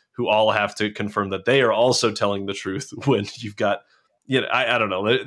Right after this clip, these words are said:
you know, there's a bunch of ways you could kind of, like, try to get around it mechanically. Um, but yeah, I think it, it's something interesting to explore. Like, l-, and like I said, in my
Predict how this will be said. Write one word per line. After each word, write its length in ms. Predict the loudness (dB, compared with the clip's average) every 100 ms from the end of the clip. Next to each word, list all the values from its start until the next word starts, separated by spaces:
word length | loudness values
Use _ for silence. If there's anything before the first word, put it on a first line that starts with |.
| 0 2
you 100 | 2
know, 80 |
there's 160 | 4 4
a 60 | 4
bunch 180 | 4
of 80 | 4
ways 220 | 2 0
you 40 | 0
could 140 | -4
kind 160 | -2 -2
of, 140 | -2
like, 160 | -4 -4
try 200 | -2 0
to 100 | 0
get 120 | -2
around 280 | -2 -2 -4
it 100 | -10
mechanically. 680 | -10 -6 -6 -6 -8 -8 -12 _ -20 _
Um, 200 | 0 2
but 120 | 4 4
yeah, 180 | 2
I 120 | 2 2
think 200 | 0 -2
it, 120 | -2
it's 220 | -2 -2
something 340 | 0 0 0 -2
interesting 400 | -4 -4 -4 -4
to 80 |
explore. 380 | -8 -6 0 2
Like, 280 | 4 0 -4 _ _ _ _ -14
l-, 160 | -6 0
and 180 | 4 4
like 160 | 4
I 60 | 2
said, 240 | 2 2
in 420 | 0 -2 -2 -2 0
my 500 | 0 0 -2 -4